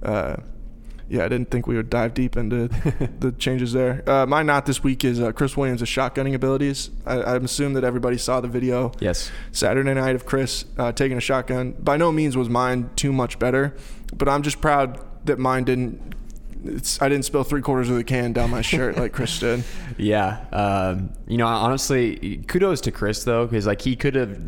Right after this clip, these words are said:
Speaker 2: like, done that
Speaker 1: He
Speaker 2: and
Speaker 1: could have done
Speaker 2: realized
Speaker 1: it and then said, "Man, that was real
Speaker 2: That was
Speaker 1: bad,"
Speaker 2: really
Speaker 1: and done
Speaker 2: bad.
Speaker 1: it again, yeah.
Speaker 2: Exactly. But he didn't. He just stuck with the, with the first take and did it.
Speaker 1: Yeah.
Speaker 2: So I give credit to Chris for that.
Speaker 1: Respect. I guess I'll give him respect. You're right. All right, we're gonna do our top five favorite sports movies. Uh,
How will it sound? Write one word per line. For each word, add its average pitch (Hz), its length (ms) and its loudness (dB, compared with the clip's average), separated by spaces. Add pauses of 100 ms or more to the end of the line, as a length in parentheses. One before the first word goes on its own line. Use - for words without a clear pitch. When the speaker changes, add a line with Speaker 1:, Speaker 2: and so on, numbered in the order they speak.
(120)
Speaker 2:
like, 90 400 -4
done 104 260 0
that 107 340 0
Speaker 1:
He 143 80 4
Speaker 2:
and 107 60 0
Speaker 1:
could 180 120 4
have 107 80 0
done 147 140 4
Speaker 2:
realized 147 120 4
Speaker 1:
it 131 40 4
and 143 100 2
then 139 120 2
said, 127 320 0
"Man, 123 200 0
that 123 160 2
was 120 160 0
real 131 160 2
Speaker 2:
That 113 100 4
was 107 140 4
Speaker 1:
bad," 117 60 2
Speaker 2:
really 110 100 4
Speaker 1:
and 104 80 2
done 107 300 6
Speaker 2:
bad. - 20 -
Speaker 1:
it 131 100 2
again, 123 260 4
yeah. 127 40 4
Speaker 2:
Exactly. 113 580 2
But 107 160 2
he 113 140 2
didn't. 101 260 2
He 107 120 0
just 110 200 0
stuck - 320 0
with 110 200 0
the, 104 100 2
with 95 180 -4
the 98 80 0
first - 380 -2
take 98 220 0
and 92 120 -2
did 92 140 2
it. - 260 -2 (420)
Speaker 1:
Yeah. 113 300 2
Speaker 2:
So 127 140 2
I 127 80 6
give 120 180 2
credit 95 240 0
to 90 60 -4
Chris 90 200 -2
for - 120 -8
that. - 240 -4 (200)
Speaker 1:
Respect. - 580 0 (100)
I 135 80 2
guess 135 200 0
I'll 127 100 2
give 127 160 0
him 127 100 0
respect. 120 480 -4
You're 131 140 0
right. 120 220 -2 (140)
All 131 140 2
right, 117 100 0
we're 151 80 2
gonna 156 140 2
do 147 100 6
our 127 100 4
top 135 260 2
five 131 220 4
favorite 131 280 2
sports 135 320 0
movies. 127 420 0 (200)
Uh, 120 340 2